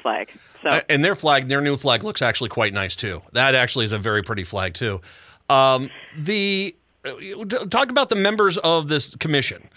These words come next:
Speaker 2: Uh, are most of them, are they House, Senate members? Is that where you're getting them?
Speaker 1: No, actually, um, there are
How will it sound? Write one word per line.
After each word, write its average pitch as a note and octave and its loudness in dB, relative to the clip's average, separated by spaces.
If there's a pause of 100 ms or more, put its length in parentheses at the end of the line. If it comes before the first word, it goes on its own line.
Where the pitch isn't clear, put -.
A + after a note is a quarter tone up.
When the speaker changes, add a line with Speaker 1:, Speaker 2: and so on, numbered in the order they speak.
(200)
Speaker 2:
Uh, C#3 4
are D3 4
most F3 2
of G#3 -2
them, F#3 0
are C3+ 2
they B2+ 2
House, D#3+ 0
Senate F3+ 0
members? C4+ -6
Is E3+ -4
that F3+ 2
where F#3+ 0
you're G3+ -4
getting A3 -2
them? B3 -4 (960)
Speaker 1:
No, A#3+ 6
actually, C#4+ 4
um, G3+ 2 (240)
there G#3 4
are G#3+ 6